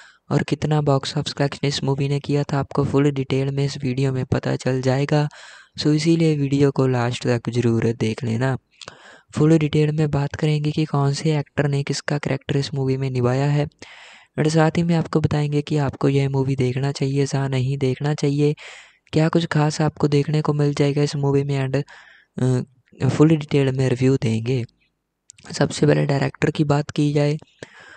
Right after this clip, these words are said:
तो Seed of Chucky मूवी को डायरेक्ट किया डॉन मंचिनी ने। और इस मूवी के राइटर की बात की जाए तो Seed of Chucky मूवी को लिखा भी है डॉन मैंचिनी ने। प्रोड्यूस किया इस मूवी को डेविड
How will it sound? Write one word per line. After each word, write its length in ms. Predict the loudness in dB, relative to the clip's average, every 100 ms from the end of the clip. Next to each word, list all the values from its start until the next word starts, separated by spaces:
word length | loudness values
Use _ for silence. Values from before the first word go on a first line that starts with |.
| -20 _
तो 100 | -6
Seed 320 | -2 -2 0
of 200 | 0 0
Chucky 400 | -2 -4 -4 -2
मूवी 220 | -2 0 0
को 120 | 0
डायरेक्ट 460 | -2 -4 -6 -8
किया 260 | -6 -2 -2
डॉन 460 | 2 2 4 2 -2 -8 -20 -8
मंचिनी 580 | 0 0 0 -2 0 0
ने। 200 | 0 -2 -6 _ -20 -20 -20 _ _ _ -12 -6
और 380 | -2 0 -2 -6 _ _ _ -20 -6 -2
इस 160 | 0
मूवी 320 | 0 0 0
के 300 | 0 -4 -4
राइटर 340 | -4 -6 -4 -2
की 140 | 0
बात 260 | 0 -2 -4
की 220 | -4 0
जाए 220 | 2 0
तो 180 | 0 -2
Seed 320 | -2 -2 0
of 160 | 0 -2
Chucky 320 | -4 -2 -2
मूवी 240 | 0 0
को 140 | 2 2
लिखा 320 | 2 0 0
भी 140 | 0
है 80 | 0
डॉन 340 | 0 0 -2 -2
मैंचिनी 480 | -4 -6 -4 -2
ने। 160 | -2 -2 -6 -16 -20 -20 -20 -20 -20 -4
प्रोड्यूस 400 | 0 4 4 2
किया 200 | 0 0
इस 120 | 0 -2
मूवी 180 | -2
को 120 | 0 0
डेविड 520 | 0 0 0 0